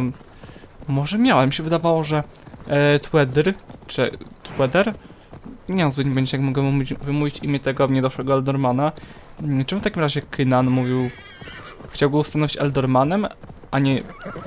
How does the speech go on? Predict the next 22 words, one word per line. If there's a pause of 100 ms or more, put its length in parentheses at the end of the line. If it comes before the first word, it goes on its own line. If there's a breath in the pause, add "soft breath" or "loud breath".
(560)
Mi
się
wydawało,
że
Eldormanem
może
zostać
wtedy,
gdy
umrze
Kynan. (360 loud breath)
A
on
chciał
zrobić
tak,
że (500 loud breath)
teraz
go
ogłosi
Eldormanem
i